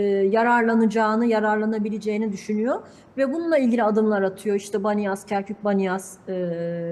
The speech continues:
boru hattı gibi veya, e, Mısır'daki L N G tesisleri gibi ya da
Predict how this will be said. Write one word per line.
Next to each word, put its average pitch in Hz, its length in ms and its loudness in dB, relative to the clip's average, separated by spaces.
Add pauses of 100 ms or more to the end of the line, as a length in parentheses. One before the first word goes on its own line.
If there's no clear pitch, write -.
(140)
boru 214 240 2
hattı 190 260 -2
gibi 190 280 0
veya, 196 340 2 (440)
e, 196 180 2
Mısır'daki 220 600 0
L 202 100 0
N 208 60 -2
G 208 100 -6
tesisleri 190 720 -4
gibi 185 200 -2
ya 202 160 0
da 214 200 0